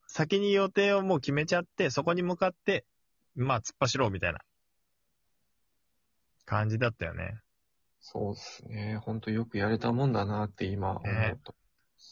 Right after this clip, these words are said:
Speaker 1: 最初はどうだった？ドラム叩いて、こう。
Speaker 2: いやー、やっ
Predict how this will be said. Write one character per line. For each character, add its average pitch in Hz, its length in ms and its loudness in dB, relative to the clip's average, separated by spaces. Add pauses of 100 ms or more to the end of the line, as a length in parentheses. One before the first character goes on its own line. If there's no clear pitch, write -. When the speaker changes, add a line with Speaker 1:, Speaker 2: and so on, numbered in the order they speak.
(800)
Speaker 1:
最 165 260 2
初 208 120 2
は 202 120 6
ど 165 160 4
う - 20 4
だ 165 80 6
っ 107 60 2
た？ 101 120 2
ド 104 120 2
ラ 104 120 4
ム 104 240 0
叩 113 300 2
い 104 60 -4
て、 90 360 -2 (480)
こ 92 460 -4
う。 - 40 -20 (1500)
Speaker 2:
い 139 160 -2
や 170 360 6
ー、 165 40 6
や 156 100 4
っ 151 100 -6